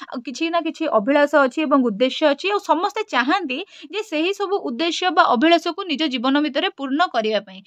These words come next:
"Factors responsible to reach the potential",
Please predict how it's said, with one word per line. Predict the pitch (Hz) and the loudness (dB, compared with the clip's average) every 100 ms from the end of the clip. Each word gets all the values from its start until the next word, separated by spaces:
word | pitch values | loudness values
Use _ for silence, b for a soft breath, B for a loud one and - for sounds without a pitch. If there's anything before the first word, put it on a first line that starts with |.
| B B | B B
"Factors | - 269 - 403 415 359 | -8 -6 -8 -10 -10 -6
responsible | 262 269 339 349 330 359 359 370 | -6 -6 -8 -10 -10 -4 -2 -2
to | 339 359 302 | -4 -4 -2
reach | 277 381 370 - | 0 0 -2 -6
the | 330 | -6
potential", | 349 269 302 311 277 240 220 | -6 -8 -8 -8 -6 -2 -2